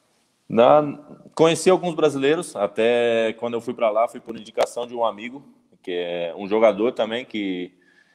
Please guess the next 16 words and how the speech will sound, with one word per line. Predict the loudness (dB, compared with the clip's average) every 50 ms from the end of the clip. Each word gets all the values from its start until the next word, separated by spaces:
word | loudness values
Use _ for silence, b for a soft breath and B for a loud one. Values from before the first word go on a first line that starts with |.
| _ _ _ -20
em | -10 -10
que | -10
esteve | -2 2 4 4 4
em | 2
Israel, | -2 -4 2 4 6 6 8 6 6 4 2 -4 -16
um | -16 -16 -12 -8
tempo | -8 -8 -6 -4
que | -6
eu | -6
estive | -6 -6 -8 -6 -2
lá, | 0 2 2 2 0
e | -2
acabou | -2 -2 -4 -2 -2 -2 -2 -2 -4 -6
vindo | -6 -8 -8 -8
pra | -2 -2 -2
Bolívia. | 0 0 -2 -2 -2 -2 -2 -4 -6